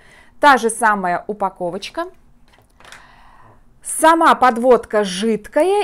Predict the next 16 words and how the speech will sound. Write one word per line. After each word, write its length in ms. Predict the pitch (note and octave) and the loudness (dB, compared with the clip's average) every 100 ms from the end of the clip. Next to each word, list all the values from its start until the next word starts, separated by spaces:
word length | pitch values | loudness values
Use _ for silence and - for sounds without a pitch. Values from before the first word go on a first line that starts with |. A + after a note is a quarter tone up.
| - | -4
и 180 | C#4 F4+ | -4 -2
на 140 | G4 C#4+ | -2 -2
конце 680 | B3+ A#3 A3 - - E4+ G4 - | 0 0 -2 -8 -4 0 0 -2
очень 420 | C4+ F4+ - D#4 | -6 -6 -6 -4
такая 520 | D4 A#3 A#3+ C4 C#4 | -4 -6 -4 -2 -2
твёрдая 760 | C4+ G#3 F#3+ B3+ B3+ G#3+ A#3 A3+ | -4 -8 -2 0 0 2 2 2
кисточка, 800 | A3+ - G#3 G3+ - - - D#3 | -2 -12 -12 -10 -14 -18 -12 -14
прям 440 | - F3+ G3+ F#3+ | -10 -6 -6 -6
твёрдая-твёрдая. 1300 | - F#3 F#3+ B3+ D4 D4+ D4+ A3 E3+ D#3+ D3+ A#2+ F#2+ - _ _ | -12 -10 -2 -2 0 -2 -2 -6 -8 -8 -8 -12 -14 -16 _ _
Цвет 460 | - D#4 D4+ C#4 - | -6 -2 2 2 0
чёрный. 840 | - A#3+ G#3 G3 G#3+ D4+ F#4+ - - - | -6 -2 0 0 -4 -6 -6 -10 -14 -20
Сейчас 260 | - G#3 G#3 | -16 -12 -8
я 120 | A3+ | -6
её 280 | G#3+ G#3 G3+ - - - - - | -4 -6 -8 -8 -10 -10 -10 -10
встряхну. 680 | - - A#3+ A#3 C4 F4+ G4 - - - - - - - - - - - - - - - - - - - - - - - - - - - - - - - - - - - - - - - - - - - - - - | -8 -2 -2 -4 -6 -6 -6 -8 -10 -8 -10 -8 -10 -8 -8 -6 -8 -8 -10 -12 -10 -12 -10 -10 -12 -16 -20 -20 -20 -20 -20 -20 -20 -20 -20 -20 -20 -20 -20 -20 -20 -20 -20 -20 -20 -20 -20 -20 -20 -20 -20 -20 -18
Так. 540 | F#3 D3+ - - - | -16 -16 -18 -20 -20